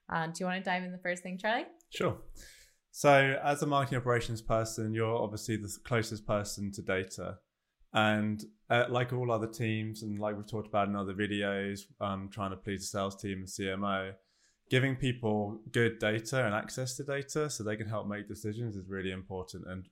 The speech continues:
Speaker 2: that's especially important for the field marketing team. So a lot of times, field marketing team is gonna be broken out by region.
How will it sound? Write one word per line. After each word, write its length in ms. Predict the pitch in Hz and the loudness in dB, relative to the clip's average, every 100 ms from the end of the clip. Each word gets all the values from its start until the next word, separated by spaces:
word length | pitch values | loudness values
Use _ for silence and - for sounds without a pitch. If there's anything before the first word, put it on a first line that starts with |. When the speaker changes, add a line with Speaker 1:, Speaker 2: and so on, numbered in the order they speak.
| - | -4
Speaker 2:
that's 200 | 101 98 | -4 -4
especially 380 | - 123 - 104 | -4 -4 -2 -2
important 580 | 98 98 95 98 90 - | -4 -6 -6 -8 -10 -10
for 100 | 92 | -14
the 80 | - | -8
field 280 | 95 92 | -4 -4
marketing 440 | 90 90 - 87 87 | -2 -4 -6 -12 -14
team. 380 | - 90 85 101 _ - - _ _ - | -12 -12 -12 -16 _ -20 -20 _ _ -2
So 160 | 117 | 6
a 0 | |
lot 160 | 120 135 | 8 8
of 100 | 131 | 6
times, 300 | 135 127 120 | 4 4 2
field 240 | - 113 | -2 -2
marketing 380 | 110 110 - 110 | 2 0 0 -6
team 180 | 107 107 | -4 -4
is 80 | 104 | -4
gonna 140 | 101 | -4
be 60 | 98 | -4
broken 400 | 104 101 101 101 | 0 -2 -2 -4
out 320 | 98 95 - | -2 -2 -2
by 100 | 95 | -4
region. 580 | 92 104 107 107 135 | -2 -2 -2 -2 -6